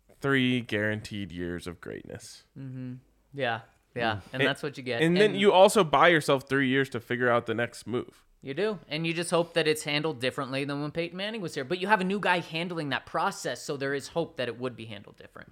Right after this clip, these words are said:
Speaker 1: Yep.
Speaker 2: Next one from Shaggy McLovin the third says, "Hey guys,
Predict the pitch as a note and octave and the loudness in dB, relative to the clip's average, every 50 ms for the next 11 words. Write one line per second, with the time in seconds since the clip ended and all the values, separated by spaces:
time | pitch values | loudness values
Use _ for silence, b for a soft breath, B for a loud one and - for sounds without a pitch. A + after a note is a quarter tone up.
0 | - _ - - - - - b b b b b b b b D#3+ F3+ - G#3+ - | -20 _ -10 -10 -10 -10 -12 b b b b b b b b -4 -2 2 2 0
1 | F#2+ - E3 E3 - - F#3 F3 G#3 G3+ A#3 A3 G#3+ - G3 G3+ G#3+ A#3+ A#3+ G3 | 0 0 -6 -4 0 2 4 4 4 2 -2 -6 -2 2 2 2 2 2 0 0
2 | - G#3 A3+ B3+ - - G3+ - - A3+ B3+ C#4 A#3+ G#3+ G3 F#3+ G3 | 2 4 4 4 4 0 -2 0 2 2 2 4 4 4 4 4 0